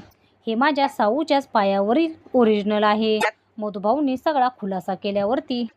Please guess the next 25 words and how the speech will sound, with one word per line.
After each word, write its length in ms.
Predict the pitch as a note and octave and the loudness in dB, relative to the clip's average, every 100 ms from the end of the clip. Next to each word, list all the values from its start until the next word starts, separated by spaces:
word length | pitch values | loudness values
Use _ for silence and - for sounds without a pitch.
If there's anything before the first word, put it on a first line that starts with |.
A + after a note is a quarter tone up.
| _ _ _ D#4 | _ _ _ -4
प्रिया 240 | D4+ A#3 A#3 | -2 -2 -4
तीन 240 | A#3 G#3+ F#3+ | -4 -4 -2
ताड 180 | G#3+ G3+ | -4 -2
उडते. 460 | A3 D#4 D4+ B3 C4 - - _ _ | -2 -4 -2 -4 -4 -8 -20 _ _
सायलीला 460 | - A3 A3+ D4+ B3+ | -2 0 0 0 0
न्याय 200 | B3+ D4+ | 0 0
मिळालेला 520 | C4+ A3+ G3+ G3 G3+ | 0 0 -2 -2 0
असतो. 360 | C4 D#4+ - B3 - _ _ - | 0 0 -2 -2 -2 _ _ 0
सायलीला 380 | A3 C4 D4+ B3 | 0 2 0 2
या 180 | G#3+ | 2
सगळ्यामध्ये 540 | G#3 G#3 G#3+ C4 C#4 C#4 | 0 0 0 0 0 0
काय 240 | - F#3+ | 0 -2
चाललंय 380 | F#3+ C4+ D4+ C4+ | 0 0 2 2
हे 140 | A#3+ D4+ | 2 0
कळतच 460 | B3 G3+ G3 F#3+ | 2 0 0 -2
नसतं. 420 | G#3 G3+ - G#3 G3+ - _ _ | -2 -2 0 2 2 0 _ _
शोधायला 500 | - A#3 G#3+ G3+ G#3 | -10 -8 -4 -4 -4
काय 220 | G#3 G#3+ G#3+ | -4 -4 -2
गेलो 260 | C#4+ C#4 | -2 0
आणि 300 | B3 D4 C#4 | 0 0 -2
सापडलं 500 | C4 G3 - G3 G3 G3 | -2 -6 -4 -6 -4 0
काय, 260 | D4 B3+ C4 - _ _ _ G#3+ | 0 0 -4 -10 _ _ _ -4
वेगळाच 400 | A3 G#3 G3+ - | -2 2 0 0
काहीतरी 460 | G#3 A3+ D#4 D4 A#3+ | -2 0 2 2 2
प्रसंग 440 | D4+ D#4 C#4+ | 0 2 2